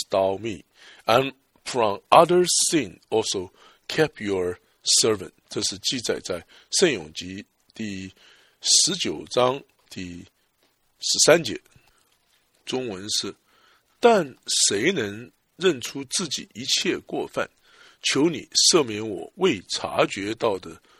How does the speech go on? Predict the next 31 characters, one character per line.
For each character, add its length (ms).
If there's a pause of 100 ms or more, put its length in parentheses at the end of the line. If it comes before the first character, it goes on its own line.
(140)
罪 220
愆。” 260 (1040)
在 340
这 240
里 120 (180)
再 200
一 160
次 260
的， 160 (420)
中 300
文 180
的 140
翻 260
译 160 (280)
与 280 (380)
英 180
文 220
是 160
不 180
一 140
样 280
的。 80 (680)
英 180
文 200
是 160
说： 440 (920)
“And 260
from 300 (100)
others' 640 (260)
sins 380 (1160)
also 640